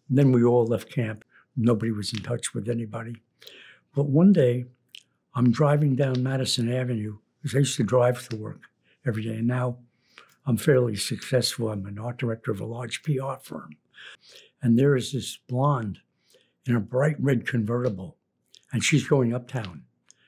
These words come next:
So this whole thing only takes a few seconds, but as I, I'm feeling pretty good about myself. I've got a con-, convertible, and as I pass by with the top down, her top is down, I say, "Hey, how you doing? You're looking great."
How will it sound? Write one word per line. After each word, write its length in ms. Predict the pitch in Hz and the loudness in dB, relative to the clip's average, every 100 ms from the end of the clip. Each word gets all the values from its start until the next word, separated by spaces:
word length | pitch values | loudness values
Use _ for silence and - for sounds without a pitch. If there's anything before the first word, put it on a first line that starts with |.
| _ - | _ -14
So 200 | - 120 | -2 0
this 220 | 123 120 | 0 -6
whole 320 | - 165 139 | -4 -2 -2
thing 260 | - 151 127 | -2 -2 0
only 240 | 127 120 | -2 -4
takes 280 | 101 143 - | -4 -6 -8
a 40 | |
few 220 | - 160 | -6 -4
seconds, 640 | 123 - 151 123 113 - - _ _ _ | -4 -4 -6 -6 -10 -12 -18 _ _ _
but 140 | 151 147 | -4 -2
as 220 | 139 131 | -4 -2
I, 120 | 117 - 139 | -6 -8 -4
I'm 200 | 131 139 | -2 -2
feeling 460 | - - 147 127 | -6 -4 -2 -2
pretty 220 | - 143 | -4 -6
good 140 | 117 165 | -2 -2
about 240 | 123 113 | -2 -6
myself. 460 | - - - - - _ - - | -10 -12 -14 -16 -18 _ -14 -4
I've 140 | 135 | 0
got 140 | 147 | 0
a 40 | 113 | -2
con-, 280 | - 113 - _ _ _ | -6 -8 -10 _ _ _
convertible, 600 | 127 107 110 104 98 117 - - _ - | 2 4 4 2 -4 -12 -20 -20 _ -4
and 100 | 120 | -2
as 140 | 113 | 0
I 80 | 123 | -4
pass 380 | - 147 127 - | 0 0 0 0
by 220 | 131 123 | -2 -2
with 200 | 117 107 | -6 -14
the 80 | 107 | -16
top 300 | 117 117 - | -14 -14 -8
down, 220 | 127 113 | -6 -6
her 120 | 113 | -8
top 320 | - 127 123 | -10 -12 -10
is 140 | 110 - | -10 -10
down, 260 | 123 123 - _ - - - _ - | -10 -12 -16 _ -20 -20 -20 _ -4
I 80 | |
say, 360 | 104 - 120 101 - _ _ _ _ | -4 0 0 0 -10 _ _ _ _
"Hey, 320 | 147 190 190 | 2 4 4
how 180 | 117 151 | 4 2
you 180 | 160 156 | 2 2
doing? 560 | 139 220 196 107 90 - | 4 4 4 0 -6 -6
You're 100 | 135 | 0
looking 360 | 156 160 151 | 0 2 2
great." 420 | 127 208 185 123 | 4 2 2 -2